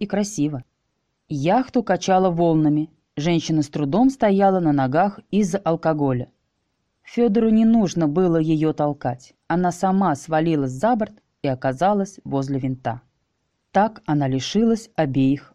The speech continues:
рук. В первое время Самарин ещё пытался её лечить, нанимал хороших врачей, заказывал протезы. Но нервный срыв определённо затянулся. Тогда Фёдор, который её, собственно,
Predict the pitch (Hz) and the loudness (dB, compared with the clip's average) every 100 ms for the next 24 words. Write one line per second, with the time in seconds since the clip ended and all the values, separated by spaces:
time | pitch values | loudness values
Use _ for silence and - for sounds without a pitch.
0 | - 131 120 - - _ _ _ _ - | -8 -6 -6 -10 -20 _ _ _ _ -20
1 | - - 214 220 208 220 202 254 220 139 | -20 -2 2 2 2 2 4 4 4 2
2 | - - 180 214 220 208 175 185 - 233 | -2 -2 2 4 2 2 0 -2 0 -2
3 | 214 202 220 233 233 220 202 156 165 170 | -2 0 0 0 0 0 2 2 0 -2
4 | - 143 135 - _ 160 190 202 269 285 | -4 -6 -6 -12 _ 2 4 4 4 2
5 | - 151 143 143 - 151 151 180 196 190 | 0 -2 -2 -6 -4 -4 -2 -2 -2 -4
6 | _ - 131 151 196 180 151 139 135 127 | _ -8 -6 0 2 2 0 -2 -2 -4
7 | 143 151 147 147 - _ _ _ _ _ | -2 -2 -2 -6 -8 _ _ _ _ _
8 | 160 180 190 208 202 208 208 208 269 - | 0 2 4 2 2 -2 -2 0 0 -2
9 | 180 180 151 151 143 185 196 175 175 180 | -4 -2 0 2 2 2 0 0 -2 0
10 | 151 127 - 131 - _ _ _ _ _ | 0 -2 -8 -20 -20 _ _ _ _ _
11 | 185 165 214 214 302 226 135 - _ 175 | -4 0 0 2 0 2 -2 -6 _ -4
12 | 170 196 185 160 196 196 190 - 208 202 | 0 0 0 0 0 2 0 0 -4 -6
13 | - 175 | -4 -2